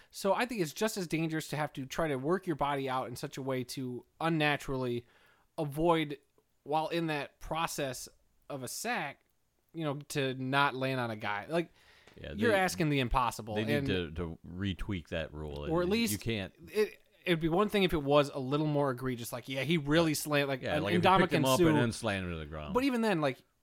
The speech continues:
Speaker 1: or if, like, when he drives the guy and the guy hits the ground, if you'd make that extra little, like, movement. But if you initially, like, or, or right away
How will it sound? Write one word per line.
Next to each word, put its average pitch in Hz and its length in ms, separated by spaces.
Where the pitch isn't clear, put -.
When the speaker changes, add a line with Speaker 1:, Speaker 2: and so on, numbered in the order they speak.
Speaker 1:
or 185 180
if, 170 140
like, 160 260
when 160 180
he 147 140
drives 160 440
the 143 80
guy 123 240
and 120 140
the 120 60
guy 147 180
hits 147 200
the 127 80
ground, 139 240
if 143 120
you'd 151 100
make 160 180
that 147 180
extra 160 320
little, 143 300
like, 120 300
movement. 156 580
But 147 80
if 156 120
you 254 320
initially, 170 600
like, 131 180
or, 123 240
or 127 140
right 165 200
away 120 380